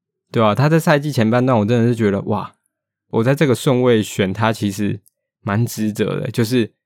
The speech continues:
他以一个常人还不错的助攻，然后非常高的命中率，虽然罚球上是蛮伤的，但是我觉得整体来说是非常猛的数据，而且他今年又长出了一些防守数据。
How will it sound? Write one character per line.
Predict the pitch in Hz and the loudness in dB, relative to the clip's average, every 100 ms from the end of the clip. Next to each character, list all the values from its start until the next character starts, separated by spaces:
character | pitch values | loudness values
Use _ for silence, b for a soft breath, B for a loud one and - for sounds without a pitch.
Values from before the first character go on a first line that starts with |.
| _ _ _ - | _ _ _ -6
他 | 131 | -2
以 | 135 113 | 0 0
一 | |
个 | 120 | -2
常 | 110 104 | -2 -2
人 | 104 | -2
还 | 92 101 | -2 -2
不 | 107 | -2
错 | 123 | 0
的 | 107 | 0
助 | 107 107 | 0 -2
攻， | 98 95 95 | -2 -2 -2
然 | 95 | -2
后 | 110 107 107 - _ _ _ _ | 0 0 -2 -8 _ _ _ _
非 | 123 123 | -2 -2
常 | 113 101 | 0 -2
高 | 104 101 | 0 0
的 | |
命 | 101 101 | 0 -2
中 | 101 | -2
率， | 98 | -4
虽 | 143 | -2
然 | 139 | 0
罚 | 107 101 | 0 -2
球 | 101 | -2
上 | 107 104 | -4 -2
是 | |
蛮 | 104 - | -4 -6
伤 | 92 95 - | -8 -8 -6
的， | - | -6
但 | 113 107 | -4 -2
是 | 110 | -2
我 | 101 | -2
觉 | 101 98 | -2 -2
得 | 98 - _ _ _ _ | -4 -6 _ _ _ _
整 | 120 123 | -2 0
体 | 113 | 2
来 | 98 | 2
说 | 107 110 | 2 -2
是 | - | -2
非 | - 110 | 0 0
常 | 110 98 95 95 - | 0 -2 -4 -6 -6
猛 | 107 95 | -4 -4
的 | 95 | -6
数 | - 95 | -4 -6
据， | 98 95 - _ _ _ _ _ | -6 -10 -12 _ _ _ _ _
而 | 131 | 0
且 | 131 | 2
他 | 120 | 2
今 | 131 | 0
年 | 120 107 | 0 0
又 | |
长 | 117 104 92 | 0 -2 -4
出 | - 110 107 | -2 -2 0
了 | 98 95 98 _ _ _ _ _ _ _ _ | -2 -4 -8 _ _ _ _ _ _ _ _
一 | 127 | -4
些 | 117 | -2
防 | 110 101 | 0 0
守 | 101 | -2
数 | 92 101 | -2 -4
据。 | - 101 | -4 -8